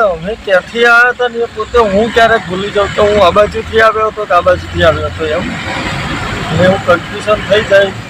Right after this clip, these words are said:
આવું ટૂંકમાં ક્યારેક ચાલતા હોય એટલે. તો કંઈ નહીં, હવે આપણે ચાલે જઈએ સીધે સીધા. આગળ, આગળની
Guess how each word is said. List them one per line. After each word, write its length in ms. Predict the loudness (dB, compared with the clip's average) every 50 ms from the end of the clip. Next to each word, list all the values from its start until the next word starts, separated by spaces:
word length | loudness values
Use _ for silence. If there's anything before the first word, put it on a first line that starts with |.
| -14 -14 -10 -2 2
આવું 240 | 4 4 4 2 0
ટૂંકમાં 540 | -4 -8 -10 -10 -8 -6 -2 0 0 0 2
ક્યારેક 280 | 2 2 0 0 -2 -4 0
ચાલતા 320 | 0 0 2 2 2 4 4
હોય 180 | 6 4 2 2 -2
એટલે. 200 | -4 -4 -4 -4 -4 -6 -8 -10 -10 -8 -8 -8 -8 -6 -6 -6 -6 -6 -4 -4 -4 -4 -4 -2 -2
તો 60 | -2 2
કંઈ 180 | 4 4 2 4 4
નહીં, 180 | 4 4 4
હવે 100 | 6 4 4
આપણે 220 | 4 2 2 2 2 2 0 -2 0
ચાલે 220 | 2 2 2 2 -2 -6 -6
જઈએ 180 | -8 -8 -8 -8 -8
સીધે 220 | -8 -6 -6 -4 -4
સીધા. 340 | -2 0 2 4 4 2 2 0 -4 -10 -10 -10 -12 -10 -10 -10 -8 -6 -4 -2 0 0 0 -2 -2 -4 -4 -4 -2 0 0
આગળ, 240 | 0 -2 0 0 0 0
આગળની 480 | 0 0 -4 -4 -4 -6 -10 -10 -10